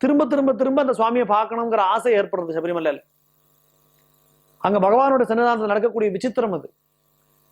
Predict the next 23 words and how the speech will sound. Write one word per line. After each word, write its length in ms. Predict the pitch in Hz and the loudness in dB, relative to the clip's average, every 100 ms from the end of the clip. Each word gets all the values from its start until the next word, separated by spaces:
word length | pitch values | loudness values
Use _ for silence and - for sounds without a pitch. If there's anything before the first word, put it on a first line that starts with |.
| _ _ | _ _
எவன் 280 | 165 208 302 226 | 0 2 2 2
பூர்ணமா 400 | 247 269 277 269 | 2 2 2 2
விரதம் 260 | 233 240 247 | 2 0 0
இருந்து 180 | 240 226 | -2 -4
அங்க 140 | 202 | -2
போறானோ 440 | 180 196 196 160 196 - _ _ - | 0 2 0 -2 -6 -8 _ _ -4
அவனுக்கு 420 | 165 247 233 180 190 262 - _ | 0 0 0 2 2 0 -8 _
பகவானை 380 | 165 202 269 277 | 0 4 4 2
பார்க்கும்போது 560 | 214 214 202 185 180 180 240 - _ - | 0 0 -2 -2 0 2 0 -2 _ -6
அந்த 140 | 196 208 | -2 2
பார்த்த 420 | 208 247 294 294 | 4 2 2 2
ஒரு 160 | 240 233 | 4 4
நிமிஷம், 380 | 220 233 269 285 | 0 -2 -2 2
ஒரு 120 | 226 214 | 2 2
கணம் 300 | 214 269 220 240 _ _ _ _ _ | 2 0 -2 -8 _ _ _ _ _
பூர்ணமான 400 | - 277 285 277 285 | 0 2 2 2 2
ஒரு 120 | 269 | 0
திருப்தி 300 | 247 220 285 | -4 -2 0
ஏற்படுறது, 400 | 233 - 180 156 - _ _ _ _ _ _ _ - | 0 0 -6 -8 -14 _ _ _ _ _ _ _ -4
ரொம்ப 160 | 202 254 | 0 2
மனசு 300 | 262 247 247 254 | 2 2 0 0
நிறைஞ்சு 340 | 208 226 269 254 | 0 0 0 0
காணப்படுறது. 540 | 214 214 185 165 156 | 0 0 -4 -8 -12